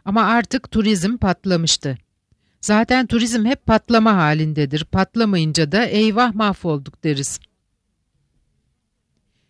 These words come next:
Yığınla siteler, beş yıldızlı oteller kurulmuştu. Her bir yanı kalabalık basmıştı. Onun için orasını bin dokuz yüz kırk ikide yozlaşmadan önce görebildiğime seviniyorum.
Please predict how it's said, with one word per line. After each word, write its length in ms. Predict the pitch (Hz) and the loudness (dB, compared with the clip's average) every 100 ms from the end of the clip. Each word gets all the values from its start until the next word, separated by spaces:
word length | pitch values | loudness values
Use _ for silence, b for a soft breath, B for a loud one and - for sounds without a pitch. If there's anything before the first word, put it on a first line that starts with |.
| _ | _
Yığınla 520 | 196 240 311 320 214 226 | -2 0 0 -2 -2 -2
siteler, 680 | 277 - 208 156 170 214 | -2 0 -2 -2 -4 -2
beş 260 | 254 269 - | -2 0 0
yıldızlı 460 | 185 160 165 202 240 | -2 -2 -4 0 0
oteller 560 | - 208 208 208 190 | 4 4 6 6 4
kurulmuştu. 680 | - 156 147 143 131 - 143 - _ _ _ _ | 4 2 2 0 -4 -2 -2 -4 _ _ _ _
Her 300 | - 240 285 | 0 2 4
bir 80 | 240 | 4
yanı 220 | 190 208 | 2 2
kalabalık 560 | - 226 214 208 208 - | 0 2 2 2 0 2
basmıştı. 640 | 151 - 151 - - 151 123 _ 196 | 0 0 -4 -4 -2 -4 -6 _ 0
Onun 240 | 214 233 | 2 2
için 320 | 185 - 254 | 2 2 0
orasını 500 | 220 240 220 226 240 | 2 4 4 2 2
bin 160 | 214 214 | 4 4
dokuz 280 | 226 233 214 | 2 2 0
yüz 120 | - | -2
kırk 320 | - 196 170 | -2 -2 -2
ikide 320 | 202 190 160 | -2 -2 0
yozlaşmadan 880 | 202 202 208 190 240 254 214 180 170 | 0 2 2 2 0 0 0 0 0
önce 260 | 165 170 220 | 0 0 0
görebildiğime 720 | 190 185 175 165 170 175 214 | 2 2 0 0 0 0 0
seviniyorum. 680 | 208 175 170 160 143 135 | 0 0 0 -2 -2 -4